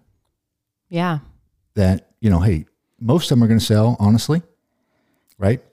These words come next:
Speaker 2: They're gonna do what's in the best interest of the customer. But it's not all about the money.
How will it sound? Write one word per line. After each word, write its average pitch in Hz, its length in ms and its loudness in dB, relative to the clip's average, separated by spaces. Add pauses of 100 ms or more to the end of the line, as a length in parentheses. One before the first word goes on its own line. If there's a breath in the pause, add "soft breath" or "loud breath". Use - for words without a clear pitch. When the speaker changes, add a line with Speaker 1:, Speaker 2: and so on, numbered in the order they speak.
Speaker 2:
They're 107 100 0
gonna 92 160 2
do 104 240 0
what's 101 220 -2
in 104 60 4
the 95 60 2
best 95 240 -2
interest 98 260 -2
of 85 100 -4
the - 60 -10
customer. 110 400 -2 (480 soft breath)
But 101 60 2
it's 98 120 -2
not 107 200 0
all 101 120 0
about 90 220 -2
the 92 60 -2
money. 87 260 -2